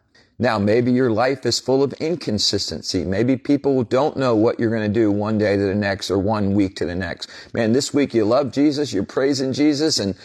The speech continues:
next week you have nothing to do with Jesus. Maybe you have a life of inconsistency, but that was not the case. And these women that gathered, they weren't even believers in Christ yet. This was just their custom as faithful Jews.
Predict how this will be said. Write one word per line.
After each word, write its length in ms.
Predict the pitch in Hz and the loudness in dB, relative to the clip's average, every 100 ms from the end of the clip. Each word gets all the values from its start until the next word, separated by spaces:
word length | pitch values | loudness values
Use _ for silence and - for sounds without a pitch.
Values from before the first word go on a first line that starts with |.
| - | -6
next 360 | 107 135 185 - | 0 0 0 0
week 280 | 180 202 196 | 0 0 -2
you 60 | |
have 120 | 196 | -2
nothing 340 | 180 214 214 208 | -2 -2 0 -2
to 60 | |
do 240 | 180 214 262 | 0 0 2
with 260 | 254 107 | 2 0
Jesus. 580 | 90 98 55 - - - _ _ _ - | -4 -4 -4 -8 -8 -8 _ _ _ -2
Maybe 260 | 139 202 | 0 2
you 60 | 226 | 0
have 220 | 170 185 | -2 -2
a 60 | 208 | 2
life 400 | 175 190 196 - - | 2 2 0 -2 -2
of 220 | 165 151 - - | 0 -2 -6 -4
inconsistency, 1200 | 202 226 202 - 110 - 101 - 85 - 90 - - - | 0 2 0 -2 -2 0 0 0 -2 -2 -2 -4 -8 -10
but 120 | - | -6
that 200 | 170 190 | -2 0
was 180 | 165 131 | 0 0
not 480 | 120 113 139 156 - | 0 0 0 -2 -4
the 80 | 131 | -6
case. 440 | - 139 107 - - - | -2 0 0 -2 -6 -6
And 140 | 123 | -2
these 180 | 160 220 | 0 0
women 360 | 175 208 190 127 | 0 0 0 0
that 180 | 123 113 | -2 -2
gathered, 600 | 123 156 175 110 104 107 _ - | -2 -2 0 2 2 -2 _ 0
they 120 | 160 | 0
weren't 260 | 208 208 | 2 -2
even 220 | 185 170 156 | 0 0 0
believers 520 | 147 165 202 196 135 | 0 0 2 0 0
in 120 | 117 | -4
Christ 500 | - 120 101 - - | -2 0 0 -4 -4
yet. 360 | 113 110 90 - | -2 0 -2 -4
This 200 | 156 196 | -4 0
was 160 | 165 | 0
just 280 | - 139 - | 2 0 0
their 240 | 135 117 - - - | 0 0 -2 -12 -14
custom 500 | - 175 - 160 131 | -4 -2 0 -2 -2
as 140 | 113 | -2
faithful 440 | - 156 160 131 101 | 0 0 0 -2 -2
Jews. 520 | 131 110 - - | 0 -2 -2 -10